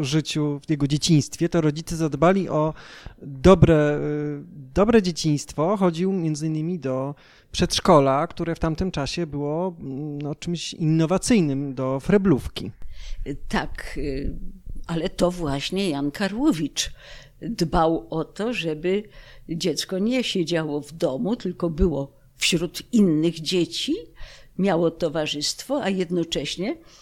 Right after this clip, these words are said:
Speaker 2: y, Freblówka była na owczas, y, z perspektywy czasu. Dzisiaj nam się wydaje, że Freblówka to było takie tresowanie dzieci. Otóż wcale nie.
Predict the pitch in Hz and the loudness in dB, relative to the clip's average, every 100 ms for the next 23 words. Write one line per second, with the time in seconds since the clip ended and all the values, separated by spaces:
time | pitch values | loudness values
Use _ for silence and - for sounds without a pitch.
0 | - - - - - - 175 185 175 165 | -20 -20 -20 -20 -20 -10 -2 -2 0 -4
1 | 185 - 233 208 233 381 - 349 220 269 | -6 -2 0 0 -2 -4 -4 -4 -2 0
2 | 285 269 247 - 170 - - 214 - 160 | 2 0 0 -6 -8 -8 -8 -6 -6 -6
3 | 160 - - _ _ _ _ _ _ - | -8 -12 -20 _ _ _ _ _ _ -8
4 | - - 185 - 185 175 254 214 190 - | -6 -2 -2 -2 -6 -2 0 0 -2 -4
5 | 247 220 - - - - - - - 175 | -4 -4 -4 -8 -16 -20 -20 -20 -12 -2
6 | 208 214 202 240 208 185 202 202 180 165 | 0 0 0 -2 -4 -4 -4 -4 -2 2
7 | 180 160 160 196 170 196 156 - 214 214 | 4 4 0 -2 0 2 2 0 -2 0
8 | 170 202 202 - 233 233 196 156 190 214 | 2 0 0 -2 -4 0 -2 0 2 2
9 | 214 180 - 202 185 - - - 214 190 | 2 -2 2 2 0 -10 -14 -2 0 2
10 | 190 175 185 190 180 - 139 147 185 175 | 2 4 2 2 0 -2 -6 -4 -4 -4
11 | 202 208 - - - 170 160 165 196 294 | -2 -4 -4 -4 0 0 0 -2 2 2
12 | 247 | 2